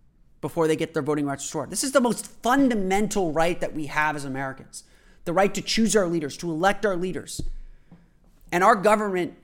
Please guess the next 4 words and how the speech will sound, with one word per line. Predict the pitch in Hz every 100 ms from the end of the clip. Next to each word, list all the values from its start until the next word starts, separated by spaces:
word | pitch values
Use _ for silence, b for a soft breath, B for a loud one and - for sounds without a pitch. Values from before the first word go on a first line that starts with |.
| _ _ _ _ _ _ _ -
our | 202
governor, | 156 208 220 160 139 - _ _ _
our | 151
government, | 156 214 208 147